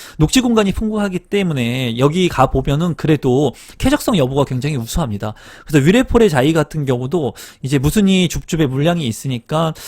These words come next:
어, 그 시세 차익이 많이 생길 수 있는 그런 부분의 물량을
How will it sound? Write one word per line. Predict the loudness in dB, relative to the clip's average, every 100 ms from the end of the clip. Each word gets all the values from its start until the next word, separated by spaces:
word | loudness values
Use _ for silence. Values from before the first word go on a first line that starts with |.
| -10
어, | -4 -2 0 -2 -4 -10
그 | -4 0 0
시세 | -2 -4
차익이 | 0 2 2 0
많이 | 0 2 2 0
생길 | 0 0 -2
수 | -2
있는 | -4 -4 -2
그런 | 0 0
부분의 | -2 0 0
물량을 | 0 -2 -2 -2 -2